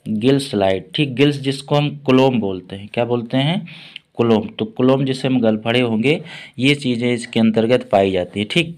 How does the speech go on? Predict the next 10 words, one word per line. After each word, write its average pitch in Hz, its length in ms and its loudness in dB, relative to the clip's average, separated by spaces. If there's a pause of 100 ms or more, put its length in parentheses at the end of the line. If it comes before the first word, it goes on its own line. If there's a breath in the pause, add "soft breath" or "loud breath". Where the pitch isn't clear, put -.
गिल 131 240 2
स्लाइड 110 460 0
प्रेजेंट 113 400 -2
होती 113 300 -4
हैं। 160 280 -2 (800 loud breath)
And 160 280 0
for 143 220 4 (200)
stomach, - 640 -4 (360 loud breath)
किसके 123 440 0
according? 123 560 0